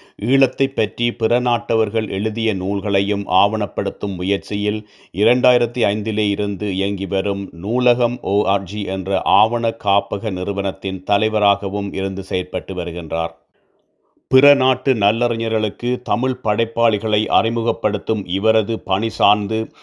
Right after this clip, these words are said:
எனக்கான ஓர் அனுபவத்தை இங்கு பகிர விரும்புகின்றேன். ஆங்கிலத்தில் ஆசிய படைப்பாளர்களின் கவிதைகள் வாசிப்பு நிகழ்வு ஒன்று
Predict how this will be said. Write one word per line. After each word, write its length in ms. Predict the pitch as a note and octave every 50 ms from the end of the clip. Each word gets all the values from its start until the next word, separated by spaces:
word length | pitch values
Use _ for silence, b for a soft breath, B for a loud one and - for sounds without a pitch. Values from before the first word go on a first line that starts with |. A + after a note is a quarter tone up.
| B B B
எனக்கான 640 | - G2 A2 A#2+ A#2+ A#2+ - B2 B2 B2 B2 B2
ஓர் 280 | A2+ G2 G2+ G#2+ G#2 F#2
அனுபவத்தை 760 | - F2+ F#2+ G#2 A2+ G#2+ A2 G2+ G2+ F2+ - - G#2 G#2 G2+
இங்கு 280 | - F#2+ G2 G2 F#2 G2
பகிர 320 | - G2+ F#2 F#2 F#2+ F#2
விரும்புகின்றேன். 880 | F2+ F2+ F2+ E2+ E2 F2 F2 F2 E2+ D#2 F2 F2 E2+ E2 - _ _ _ _ _ _ _ _ _ _ _ _ _ _ _ _ _ _ _ _ _ _ _ _ _ _ _ _ _ _ _ _ _ _ _ _ _ _ _ _
ஆங்கிலத்தில் 840 | _ G2 G2+ A2+ B2 B2 A#2+ A#2+ A#2 A#2 - - B2 A#2+ A#2+ A#2+ G#2+
ஆசிய 560 | G2+ G2 G#2 A2+ A2 - A#2 A#2 A#2+ A2+ A2+
படைப்பாளர்களின் 920 | - G#2 G2+ G#2+ A2 - - A2+ A2 A2 G#2+ G2+ F#2 G#2+ G#2 G#2+ G#2+ A2
கவிதைகள் 680 | G2+ - G2 G2 G#2+ A#2+ A2 A#2+ A#2+ G#2 A#2 A2+ A2 D#2+
வாசிப்பு 560 | E2 F#2 G2 G#2+ A2 - A#2 G2+ G#2+ A2+ G2+
நிகழ்வு 480 | G2 F#2+ F#2+ F#2 A2 G#2 G2+ G2+ G#2
ஒன்று 480 | G2+ G2 G2 G2 F2+ G#2 G#2+ A2 G2+ B